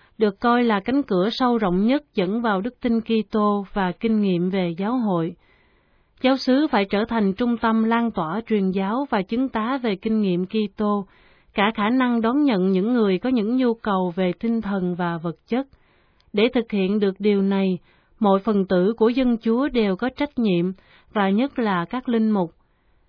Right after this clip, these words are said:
Về vấn đề này, hầu hết các câu trả lời đều nói đến tình trạng thiếu ơn gọi linh mục và đời sống thánh hiến, và yêu cầu một nền mục vụ vững mạnh về ơn gọi.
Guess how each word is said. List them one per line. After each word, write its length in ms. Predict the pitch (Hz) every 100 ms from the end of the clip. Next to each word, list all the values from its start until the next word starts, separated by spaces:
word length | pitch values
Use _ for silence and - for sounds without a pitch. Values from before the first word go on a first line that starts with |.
| _ _ _
Về 180 | 226 214
vấn 220 | 220 294
đề 180 | 277 240
này, 320 | 214 208 196
hầu 220 | 185 196 185
hết 280 | 208 277
các 120 | - 302
câu 180 | 262 240
trả 220 | 214 180
lời 340 | 226 214 196
đều 200 | 180 190
nói 220 | 185 208 240
đến 300 | 233 269 294
tình 180 | 226 185
trạng 360 | - 170 175
thiếu 180 | 202 254
ơn 240 | 285 233 220
gọi 260 | 185 170
linh 280 | 190 226 226
mục 200 | 208 170 - -
và 180 | 190
đời 180 | 180 180 170
sống 320 | - 208 247
thánh 200 | 240 254
hiến, 360 | 220 220 247 294 _ _ _ _
và 120 | - 214
yêu 240 | 247 247
cầu 300 | - 214 196
một 200 | 190 185 208
nền 220 | 202 190
mục 180 | 180 175 -
vụ 300 | 185 170 180
vững 300 | 185 175 233
mạnh 340 | 202 160 180
về 280 | 190 185 175
ơn 200 | 208 202
gọi. 320 | 190 175 165